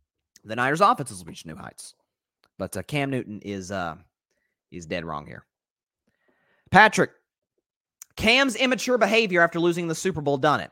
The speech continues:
He's never recovered, and that's where his career took a whirlwind. Yeah, it's, it's, listen,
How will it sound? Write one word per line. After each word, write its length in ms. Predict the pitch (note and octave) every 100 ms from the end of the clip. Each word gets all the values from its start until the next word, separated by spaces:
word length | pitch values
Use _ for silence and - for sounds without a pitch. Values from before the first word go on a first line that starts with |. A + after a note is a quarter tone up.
| _
He's 200 | A2+ A2
never 160 | C#3+
recovered, 420 | D3 - F#3 G3+ G#3
and 100 | F3
that's 220 | E3 -
where 60 |
his 100 | F3
career 300 | - D#3+ D3+
took 160 | C#3+ C3+
a 40 |
whirlwind. 440 | B2 B2 G2+ F2 F#2
Yeah, 160 | D#3+
it's, 180 | C#3+ D#3
it's, 400 | - D3 - - - _ _ _ _ _
listen, 260 | D3+ C#3+ A#2+